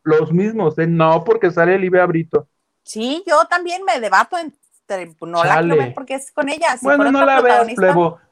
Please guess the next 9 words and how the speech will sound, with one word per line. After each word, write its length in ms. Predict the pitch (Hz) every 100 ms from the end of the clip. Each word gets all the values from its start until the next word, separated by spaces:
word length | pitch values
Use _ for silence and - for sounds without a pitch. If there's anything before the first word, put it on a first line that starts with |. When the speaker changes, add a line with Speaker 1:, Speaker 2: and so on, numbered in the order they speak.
| _ -
Speaker 1:
plebo. 540 | 170 165 156 143 139 _ -
Yo, 220 | 320 208 508 - 392
yo 100 | 220
me 160 | 247 233
Speaker 2:
<laughs> 0 |
¿Plebo? 200 | - 370 403 494 554 622 _ _ - - - 339 392 349 285 -
Ya, 400 | 277 277 262 285
no 160 | 254 294
binaria. 640 | 359 330 302 277 233 -